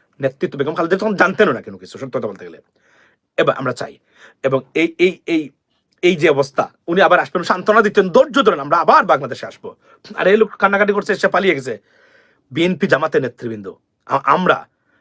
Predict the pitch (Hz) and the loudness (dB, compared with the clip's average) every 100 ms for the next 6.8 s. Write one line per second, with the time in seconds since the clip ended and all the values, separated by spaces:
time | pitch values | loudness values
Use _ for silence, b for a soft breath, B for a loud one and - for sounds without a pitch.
0 | _ _ - - 147 151 147 202 185 247 | _ _ -14 -4 -2 -2 0 2 2 0
1 | 190 160 - 160 143 131 123 123 127 123 | 0 -4 -2 2 2 2 0 -4 -4 -6
2 | 120 120 143 160 147 117 - 120 117 117 | -6 -2 4 6 4 -2 -6 -8 -12 -14
3 | - 92 90 85 _ _ _ 113 156 180 | -16 -16 -18 -20 _ _ _ 0 0 0
4 | 202 226 - _ _ - 139 113 104 - | -4 -4 -6 _ _ -4 -4 -4 -10 -12
5 | 82 - _ _ _ _ _ 139 135 120 | -18 -20 _ _ _ _ _ -2 0 0
6 | 151 127 107 135 131 180 185 | 2 0 0 -6 -4 -4 -4